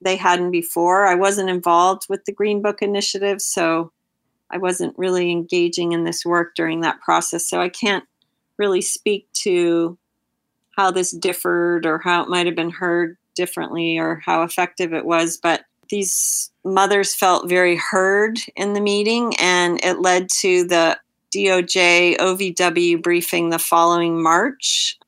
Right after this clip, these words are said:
which was a half-day event, and a number of protective mothers and some children who've lived through horrific family law experiences spoke.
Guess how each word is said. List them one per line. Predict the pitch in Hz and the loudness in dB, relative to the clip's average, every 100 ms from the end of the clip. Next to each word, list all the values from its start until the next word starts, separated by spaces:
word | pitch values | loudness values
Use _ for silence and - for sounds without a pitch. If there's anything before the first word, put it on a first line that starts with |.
| - | -6
which | 160 175 - - - | -2 0 0 -6 -6
was | 175 175 180 185 - | 0 2 2 0 -2
a | 180 | -2
half-day | 175 180 175 175 - 185 180 | 0 2 2 0 -2 0 2
event, | 170 170 170 208 - | 2 2 2 0 -4
and | 170 175 165 170 170 _ _ _ _ - | -4 -2 0 -2 -6 _ _ _ _ -6
a | |
number | 185 175 180 | 0 0 2
of | 180 | 0
protective | 175 175 185 180 185 | -2 -6 -4 -4 -4
mothers | 180 170 170 175 180 | -2 0 0 0 0
and | 170 165 - | -2 -4 -6
some | - - 170 | -8 -6 -4
children | 170 190 180 190 180 | -2 0 2 2 0
who've | 180 180 170 170 | 0 -2 -2 -2
lived | 175 170 - | 0 0 -4
through | - 175 175 180 185 _ _ _ | -2 0 2 2 -2 _ _ _
horrific | - 185 175 175 185 - | -2 2 2 2 -2 -2
family | - 170 175 170 | 0 0 2 2
law | 170 170 165 | 4 4 4
experiences | 170 - - 175 170 170 170 - 175 165 | 0 -6 -4 0 2 2 0 0 0 0
spoke. | - - 170 165 165 | -4 0 2 2 0